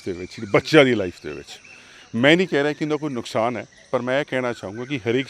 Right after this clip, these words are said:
ਚੀਜ਼ ਦੇ pros and cons ਹੁੰਦੇ ਆ, ਜੇ ਉਹਨੂੰ ਆਪਾਂ ਲਿਮਿਟ ਤੱਕ ਯੂਜ਼ ਕੀਤਾ ਜਾਵੇ।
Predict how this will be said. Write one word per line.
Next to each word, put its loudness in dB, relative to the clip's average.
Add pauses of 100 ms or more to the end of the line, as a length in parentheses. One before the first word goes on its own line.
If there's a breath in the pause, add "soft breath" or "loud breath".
ਚੀਜ਼ -8
ਦੇ -2
pros 2
and -2
cons -6 (120)
ਹੁੰਦੇ -8
ਆ, -8 (580 loud breath)
ਜੇ 0
ਉਹਨੂੰ 2
ਆਪਾਂ 2
ਲਿਮਿਟ 0
ਤੱਕ -6
ਯੂਜ਼ -6
ਕੀਤਾ -14
ਜਾਵੇ। -14